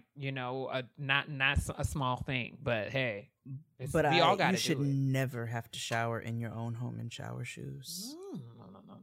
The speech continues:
Speaker 1: no, no.
Speaker 2: Never. You should never be disgusted with where you
Speaker 1: Mm-mm.
Speaker 2: live. Um, outside of, like, me,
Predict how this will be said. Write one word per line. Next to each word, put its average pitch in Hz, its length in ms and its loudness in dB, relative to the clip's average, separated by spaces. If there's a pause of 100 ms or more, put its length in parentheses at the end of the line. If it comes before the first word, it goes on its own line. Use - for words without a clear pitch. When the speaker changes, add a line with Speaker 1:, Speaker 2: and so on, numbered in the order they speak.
(100)
Speaker 1:
no, 123 100 -4
no. 120 60 -2
Speaker 2:
Never. 120 600 -6 (360)
You 165 160 0
should 151 240 -2
never 135 760 0 (540)
be 120 380 0 (160)
disgusted - 1200 -4 (1040)
with 120 320 -6
where 113 300 -6
you 113 200 -2
Speaker 1:
Mm-mm. 262 140 -2
Speaker 2:
live. 110 640 -8 (340)
Um, 117 540 -6 (100)
outside 175 420 4
of, 160 120 0
like, 131 220 0 (180)
me, 135 260 0